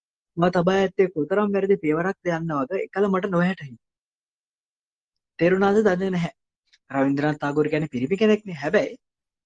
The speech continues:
මෙයාට වැරදිලා මෙයා පැනලා තියන්නේ ඇත්තටම වම් පාදේ. එතකොට අර මෙයාගේ සහෝදර ශිෂ්‍යයා විශ්වාස කරන්නේ මෙයාත් කාන්තාවක්. ඔයාලගේ ජීවිතේට චූටි දැනුමක් ගන්න මම මේ කියන්න උත්සාහ කරේ මේකයි. අපේ ජීවිතේ සමහර අවස්ථාවන් තියෙනවා ගොඩක් වෙලාවට අපේ දැනුම කියන දේ අපි දැනන් හිටියට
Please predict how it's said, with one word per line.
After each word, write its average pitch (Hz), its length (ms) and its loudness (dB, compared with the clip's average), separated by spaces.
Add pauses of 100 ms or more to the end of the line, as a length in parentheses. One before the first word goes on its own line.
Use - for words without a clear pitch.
(160)
මෙයාට 202 300 2
වැරදිලා 190 480 4
මෙයා 220 200 2
පැනලා 175 300 -6
තියන්නේ 220 240 2
ඇත්තටම 196 340 -8
වම් 190 280 0
පාදේ. 156 340 -6 (100)
එතකොට 185 300 -4
අර 190 140 2 (160)
මෙයාගේ 160 400 0
සහෝදර 165 400 -2
ශිෂ්‍යයා 165 360 -4
විශ්වාස 180 400 -4
කරන්නේ 190 360 -4
මෙයාත් 180 220 -4
කාන්තාවක්. 196 520 -2 (800)
ඔයාලගේ 180 220 2
ජීවිතේට 180 400 0
චූටි 165 200 -4
දැනුමක් 151 380 -2
ගන්න 151 280 -4 (760)
මම 165 140 -2
මේ 180 120 4
කියන්න 156 260 -4
උත්සාහ 180 300 -4
කරේ 180 160 0
මේකයි. 139 300 -6 (520)
අපේ 156 220 0
ජීවිතේ 190 380 2 (300)
සමහර 165 400 -6
අවස්ථාවන් 185 500 -4
තියෙනවා 208 320 0
ගොඩක් 139 320 -4
වෙලාවට 202 360 0
අපේ 208 180 2
දැනුම 151 360 -2
කියන 196 300 2
දේ 220 120 6
අපි 220 160 0
දැනන් 156 300 -4
හිටියට 208 360 2